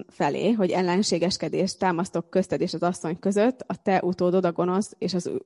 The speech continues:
ő utódja, aki Jézus között. Ő a fejedet tapossa, tehát Jézus tapossa a gonosznak a fejét, te pedig a sarkát mardosod. Tehát egy teljesen biblikus kép az, hogy Jézus a, a gonosznak a fejét tapossa.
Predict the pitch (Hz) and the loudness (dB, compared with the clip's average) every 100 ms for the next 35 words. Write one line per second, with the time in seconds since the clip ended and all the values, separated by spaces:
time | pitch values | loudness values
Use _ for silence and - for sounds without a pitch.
0 | - 196 180 190 - 170 165 175 170 190 | 2 4 4 2 0 0 0 0 0 -2
1 | - - 160 165 180 - - - - 175 | -6 -6 -4 -2 -4 -8 -18 -14 2 2
2 | 165 165 240 - - _ - _ - 202 | 4 2 2 -2 -20 _ -20 _ 4 8
3 | 226 - - 190 185 180 - 170 175 175 | 8 6 2 2 4 0 0 -2 -2 -2
4 | 196 202 185 190 185 190 180 - 175 170 | -2 -4 -4 0 2 0 -4 -2 -2 0
5 | 175 - 185 165 175 175 185 - 190 190 | -2 -2 -4 -2 -2 0 -2 -2 -4 -4
6 | - 165 156 196 254 226 _ _ _ _ | -2 0 2 2 0 -6 _ _ _ _
7 | - - 185 175 175 175 - 175 - 170 | -14 -6 -2 0 0 -2 -2 -2 -4 -8
8 | 180 170 175 - - - - - - - | -4 -4 -4 -6 -8 -12 -20 -20 -20 -20
9 | _ - 185 214 294 320 214 - _ - | _ -2 0 0 0 0 -2 -2 _ 2
10 | 302 240 233 202 190 233 214 208 - 240 | 4 4 2 0 2 2 2 0 0 2
11 | 208 - 185 220 269 190 175 202 247 - | 2 2 0 2 2 4 6 8 6 6
12 | 175 - 185 196 190 233 196 185 185 180 | 4 4 2 4 4 2 -4 0 2 2
13 | 196 - 170 - 175 - 160 | 0 0 0 0 -4 -4 -4